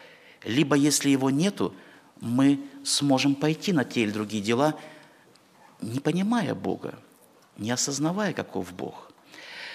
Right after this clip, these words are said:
Друзья, вторая мысль, я здесь как бы такую мысль я хотел сказать еще, что <clears throat> вот здесь уже я подмечал этот вопрос,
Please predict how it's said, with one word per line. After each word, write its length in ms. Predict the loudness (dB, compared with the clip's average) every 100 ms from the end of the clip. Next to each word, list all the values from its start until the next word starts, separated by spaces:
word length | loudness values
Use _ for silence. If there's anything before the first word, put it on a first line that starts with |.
| -14 -16 -18 -20 -20 -20 -20 -20 -20 -20 -20 _ _ _ -18 -8
Друзья, 520 | -4 -2 4 4 2 -4 -18 -20 -20 -20 _ _ _ _ _ -16 -16 -16
вторая 500 | -18 0 4 6 6
мысль, 340 | 6 4 2
я 320 | 2 4 4 4
здесь 240 | 0 0 0 -4
как 140 | -4 -2
бы 120 | -2 -6 -20 -12 -4
такую 280 | -2 0
мысль 280 | 2 2 0 -2
я 100 | -2
хотел 200 | 0 -2
сказать 320 | -2 -2 -2
еще, 240 | 0 0 0
что 460 | 2 2 2 -2 -18 -12
<clears throat> 220 | -10 -8
вот 120 | -6
здесь 200 | -2 -2
уже 120 | 0 2
я 100 | 2
подмечал 500 | 2 2 2 2 2
этот 300 | 2 0 0
вопрос, 580 | -6 -6 0 0 0